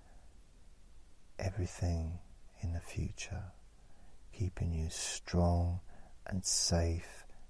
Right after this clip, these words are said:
and well. With that sense of optimism,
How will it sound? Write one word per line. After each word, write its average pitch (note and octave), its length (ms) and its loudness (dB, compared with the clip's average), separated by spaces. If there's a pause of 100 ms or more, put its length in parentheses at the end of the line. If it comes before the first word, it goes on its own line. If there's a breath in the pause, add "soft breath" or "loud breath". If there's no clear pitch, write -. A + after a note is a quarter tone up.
(180)
and E2+ 220 0
well. D2+ 480 2 (1700 loud breath)
With - 180 4
that D3+ 280 4
sense - 580 8
of F2 120 4
optimism, E2+ 880 4